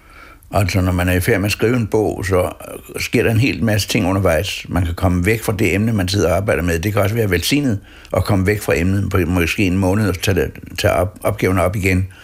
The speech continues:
Men der kan de ting, der forstyrrer en, være alt andet end forstyrrende.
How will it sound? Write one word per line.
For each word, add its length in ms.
Men 140
der 60
kan 140
de 120
ting, 260
der 60
forstyrrer 400
en, 260
være 160
alt 180
andet 180
end 80
forstyrrende. 520